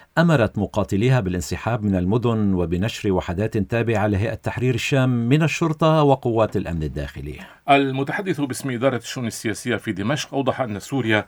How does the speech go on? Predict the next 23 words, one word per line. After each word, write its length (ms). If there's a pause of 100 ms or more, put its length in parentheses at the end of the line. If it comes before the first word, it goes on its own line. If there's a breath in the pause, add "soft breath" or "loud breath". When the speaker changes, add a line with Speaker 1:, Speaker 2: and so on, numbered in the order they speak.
(400 loud breath)
Speaker 2:
تحتاج 500 (280)
إلى 140
جهود 300
جميع 500
أبنائها 380
في 100
الفترة 380
المقبلة، 580
لافتا 540 (560 soft breath)
إلى 180
أن 140
في 100
الثورة 540
كوادر 500
كثيرة 640
ولن 380
نتجاهل 420
الخبرات 560
التي 180
كانت 320
موجودة 480
سابقا. 540 (500 loud breath)
أضاف: 460